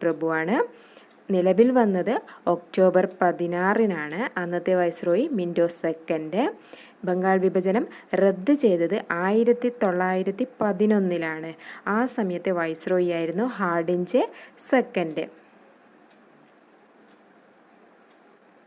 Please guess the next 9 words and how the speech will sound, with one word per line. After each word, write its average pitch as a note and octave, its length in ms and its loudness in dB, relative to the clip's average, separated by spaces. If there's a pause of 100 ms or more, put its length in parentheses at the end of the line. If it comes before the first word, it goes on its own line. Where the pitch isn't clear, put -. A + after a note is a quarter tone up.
(1200)
ഭിന്നിപ്പിച്ച് D4 760 2
ഭരിക്കുക F#3+ 480 0 (280)
എന്ന F3+ 140 -2 (120)
ബ്രിട്ടീഷ് G#3+ 600 -4
നയത്തിൻ്റെ E3+ 520 -4 (140)
ഉദാഹരണമാണ് E3+ 960 -4 (220)
ബംഗാൾ F3 380 -2 (120)
വിഭജനം. D3+ 440 -6 (560)
അതായത്, G3+ 400 0